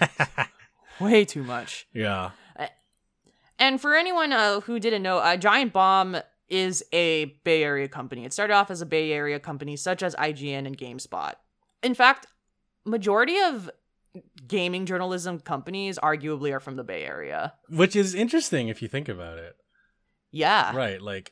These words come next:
Speaker 1: the Bay Area is
Speaker 2: It's
Speaker 1: not
Speaker 2: exciting.
Speaker 1: really known for video games, but then again, we are, because we also have, like, what, like, Double Fine and all these other indie studios.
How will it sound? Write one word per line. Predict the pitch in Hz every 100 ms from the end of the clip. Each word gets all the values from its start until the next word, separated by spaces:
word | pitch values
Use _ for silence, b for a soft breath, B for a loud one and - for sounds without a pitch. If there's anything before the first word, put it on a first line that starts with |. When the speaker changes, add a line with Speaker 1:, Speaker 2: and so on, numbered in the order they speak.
| 107
Speaker 1:
the | 113
Bay | 180 220
Area | 247 185
is | 147
Speaker 2:
It's |
Speaker 1:
not | 139 147
Speaker 2:
exciting. | 233 143
Speaker 1:
really | 139 127
known | 104 101 104 113 143 160
for | 175
video | 165 175 180
games, | 190 202 220
but | 156
then | 139 135
again, | 131 123
we | 120
are, | 202 156 92
because | 101 107 98
we | 110
also | 117 113
have, | 98 101 95
like, | 90 87 - b b b b b b
what, | 110 107
like, | 95
Double | 104 104 113
Fine | 107 104 104 104 104 98 92
and | 90
all | 90
these | 101 98
other | 101 104
indie | 107 104 101
studios. | - 101 98 95 95 92 92 92 92 -